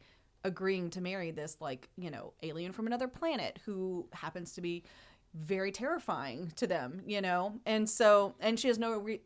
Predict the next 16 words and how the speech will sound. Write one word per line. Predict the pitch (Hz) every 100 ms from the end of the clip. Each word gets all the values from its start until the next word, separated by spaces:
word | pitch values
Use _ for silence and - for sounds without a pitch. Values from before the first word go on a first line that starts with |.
| _
she | - 220
has | 190
no | 208
idea | 196 175
why | 165 170 180 190 160 156
he | -
would | 165 160
wanna | 151
marry | 139 - 160
her | 170 -
either. | 240 196 156
And | 165
so | - 202 180
there's | 190 170 160
danger | 175 175 185 226
there. | 233 254 262 262